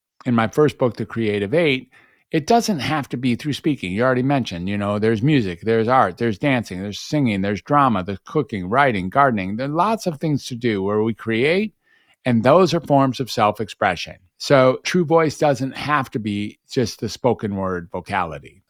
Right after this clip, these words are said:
A couple things associated with the true voice methodology is it's time to right now forgive, accept, and have compassion for who you are and who you've been, and for other people who they are and they've been, even those people you cannot stand. Like, no one really cares that you can't stand them.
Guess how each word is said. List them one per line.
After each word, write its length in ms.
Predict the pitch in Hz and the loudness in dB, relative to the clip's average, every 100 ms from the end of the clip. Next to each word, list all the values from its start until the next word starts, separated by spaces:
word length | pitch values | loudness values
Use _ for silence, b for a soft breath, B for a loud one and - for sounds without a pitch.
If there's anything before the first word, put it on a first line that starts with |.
| - | -8
A 60 | - | 2
couple 260 | 240 240 | 4 6
things 260 | 220 226 156 | 6 6 4
associated 580 | 156 180 165 170 160 160 | 4 6 6 6 4 4
with 120 | 151 | 2
the 60 | 127 | 0
true 200 | - 147 | 2 2
voice 300 | 151 143 120 | 4 4 4
methodology 680 | 139 127 127 123 131 107 110 | 0 2 2 4 4 2 -2
is 160 | 107 | -2
it's 160 | 113 - | -4 -6
time 400 | - 139 175 165 | -6 -2 -2 -2
to 140 | 139 | -2
right 320 | 120 127 147 - | 2 4 4 2
now 460 | 135 120 90 101 | 0 0 0 -2
forgive, 640 | 117 - 131 107 127 127 143 - | -4 -2 -2 2 4 4 2 -6
accept, 480 | 120 - 117 110 123 | -10 -2 -2 0 -2
and 100 | 107 | -2
have 180 | 117 | -2
compassion 560 | - 120 139 190 143 120 | -2 -2 -2 -2 -2 -4
for 180 | 110 117 | 0 0
who 180 | 104 139 | 2 0
you 180 | 180 | 2
are 180 | 160 120 | 2 4
and 120 | 127 | 2
who 100 | 101 123 | 0 0
you've 240 | 127 139 | 0 0
been, 380 | 120 82 87 104 - | -2 -4 -6 -8 -2
and 400 | 202 180 175 147 | 0 2 0 -2
for 140 | 185 - | -2 2
other 220 | 233 262 | 2 2
people 380 | 175 143 135 113 | 2 2 2 2
who 160 | 139 | 2
they 280 | 139 156 156 | 4 6 6
are 260 | 127 107 104 | 6 4 2
and 160 | 104 | 0
they've 160 | 104 101 | -2 -2
been, 180 | 113 117 | -2 -4
even 320 | - 175 185 175 | -2 0 0 2
those 220 | 135 - | 0 0
people 260 | 151 139 | -4 -2
you 180 | 135 107 | 0 -2
cannot 580 | - - 92 98 107 104 | -4 -6 -4 -4 -4 -8
stand. 600 | - - 90 85 76 73 _ _ - | -12 -10 -10 -10 -12 -16 _ _ -4
Like, 140 | 160 | 0
no 120 | 214 254 | 4 6
one 180 | 240 | 6
really 220 | 175 143 123 | 6 4 2
cares 420 | - 110 104 92 | 0 0 0 -2
that 120 | 107 | -8
you 100 | 98 | -10
can't 280 | - 110 95 | -10 -8 -8
stand 380 | - 110 95 73 | -8 -6 -6 -8
them. 200 | 65 | -14